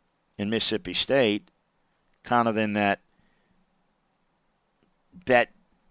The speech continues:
I would put in, in tiers. I'd put Alabama, Georgia in a tier. I'd put L S U, Auburn, Florida in a tier. L S U in that top. Then I'd put A and M and Missouri in a tier.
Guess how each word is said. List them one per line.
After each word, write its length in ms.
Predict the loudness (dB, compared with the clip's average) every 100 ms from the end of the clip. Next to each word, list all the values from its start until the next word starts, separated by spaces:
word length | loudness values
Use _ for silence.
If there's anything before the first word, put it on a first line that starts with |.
| _ _ _ _ 2
I 140 | 4
would 320 | 4 0 -2
put 320 | -2 2 4 2 _ _ _ _ -6
in, 240 | -6 -4 -6
in 200 | -6 -6 -2
tiers. 400 | 2 2 2 0
I'd 160 | 0
put 160 | 2 6
Alabama, 560 | 8 8 6 4 2
Georgia 420 | 2 2 2 0 -4
in 140 | -4
a 80 | -4
tier. 400 | -4 -2 -4 -6 _ _ _ _ _ 0
I'd 160 | 2
put 200 | 2 2
L 220 | 6 6 6
S 180 | 4
U, 240 | 2 0 4
Auburn, 380 | 6 6 6 -2
Florida 500 | -2 2 4 4 0
in 140 | -2
a 80 | -4
tier. 500 | -4 -4 -2 -2 -6 _ _ _
L 140 | 0 0
S 160 | 0
U 80 | -2
in 100 | -2
that 180 | -2 -2
top. 360 | 0 0 -2 -10 -20 -20 _
Then 100 | 2
I'd 160 | 2 4
put 180 | 4 4
A 60 |
and 200 | 4 2
M 160 | 2 0
and 120 | 0
Missouri 420 | 0 2 2 2
in 120 | 0
a 40 | -2
tier. 480 | -2 -4 -2 -4